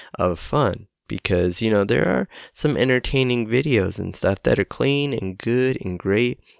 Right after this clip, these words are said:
Don't necessarily add on to your life, but they are fun. But they don't, don't let them distract you, and don't let them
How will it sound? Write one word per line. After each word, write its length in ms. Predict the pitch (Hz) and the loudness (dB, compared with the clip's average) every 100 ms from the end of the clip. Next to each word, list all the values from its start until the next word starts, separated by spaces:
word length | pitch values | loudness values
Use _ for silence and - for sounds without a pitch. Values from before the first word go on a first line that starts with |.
| - | 4
Don't 240 | 123 147 143 | 6 6 2
necessarily 800 | 160 147 - 143 139 127 120 - | -2 -2 2 6 6 4 0 2
add 220 | 104 101 | 0 2
on 180 | 98 107 | -2 -4
to 120 | - | -4
your 100 | 165 | -2
life, 240 | 170 170 - | -4 -6 -4
but 160 | - - | -4 0
they 160 | 202 | 0
are 220 | 220 285 - | 2 0 -2
fun. 480 | - 143 110 - - - - - | -4 -4 -4 -6 -16 -20 -20 -8
But 120 | 113 | 0
they 100 | - | 2
don't, 260 | 110 104 - _ - - | 2 0 -4 _ -18 -2
don't 180 | 117 | 0
let 220 | 73 - - | 0 -4 -2
them 280 | 95 87 - - - | 0 -2 -8 -8 -4
distract 640 | 101 - 92 95 - - | -2 0 0 0 -4 -10
you, 160 | - - | -10 -10
and 180 | - - | -12 -6
don't 240 | 87 - | -6 -4
let 260 | 95 - - | -6 -6 -2
them 320 | 95 90 | 0 0